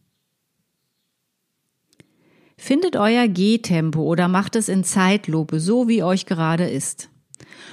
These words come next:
Und stellt euch vor, die Welt, auf der ihr geht, ist ein riesiger Ball.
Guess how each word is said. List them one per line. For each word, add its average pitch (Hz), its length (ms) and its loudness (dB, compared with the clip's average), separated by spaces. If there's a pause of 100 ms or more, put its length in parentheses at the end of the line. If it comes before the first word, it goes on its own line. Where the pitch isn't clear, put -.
(120)
Und - 280 -2 (300)
stellt 214 460 0
euch 180 240 0
vor, 262 420 0
die 190 240 0
Welt, 208 540 0
auf 180 180 -2
der 180 200 0
ihr 165 180 0
geht, 185 420 -2
ist - 380 -6
ein 170 180 0
riesiger 196 680 2
Ball. 143 460 -2